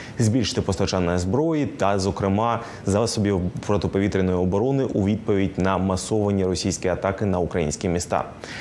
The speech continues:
За візитом, а також за засіданням Ради Україна-нато слідкував наш європейський кореспондент Богдан Цюпин.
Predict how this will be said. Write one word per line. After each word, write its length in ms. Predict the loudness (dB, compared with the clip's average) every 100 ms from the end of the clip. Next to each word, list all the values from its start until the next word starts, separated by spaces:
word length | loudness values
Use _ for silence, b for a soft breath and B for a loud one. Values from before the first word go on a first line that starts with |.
| B B
За 140 | 0
візитом, 520 | 2 2 0 0 0 0
а 120 | 0
також 360 | 0 0 0
за 160 | 2 2
засіданням 560 | 0 0 0 2 2 2
Ради 220 | 2 0
Україна-нато 840 | 0 0 0 2 2 0 0 -2
слідкував 480 | 0 -2 0 0 2
наш 220 | 0 0
європейський 500 | 0 0 0 -2 -2
кореспондент 540 | -2 -2 0 0 2 0
Богдан 280 | 0 0
Цюпин. 260 | 0 -2